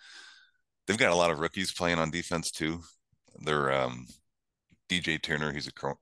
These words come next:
cornerback, second round pick from Michigan. He's actually really stepped up. So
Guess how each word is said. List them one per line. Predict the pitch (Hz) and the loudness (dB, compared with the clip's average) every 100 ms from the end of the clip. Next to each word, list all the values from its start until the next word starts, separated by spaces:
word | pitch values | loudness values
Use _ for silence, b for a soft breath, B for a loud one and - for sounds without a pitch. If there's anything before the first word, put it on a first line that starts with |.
| - | -4
cornerback, | 80 73 67 73 - | -2 0 2 0 0
second | 78 76 71 | -2 -2 -2
round | 69 - | -2 -2
pick | 73 64 | -6 -4
from | 69 | -8
Michigan. | 67 67 71 76 | -6 -6 -2 -2
He's | 69 87 - | -2 -2 2
actually | 76 - 78 69 | 2 0 -6 -8
really | 71 73 71 67 | -6 -4 -4 -6
stepped | - 64 - | -4 -6 -6
up. | 65 65 _ B B B B B - | -6 -6 _ B B B B B -4
So | - 78 71 71 69 | 0 2 2 0 -4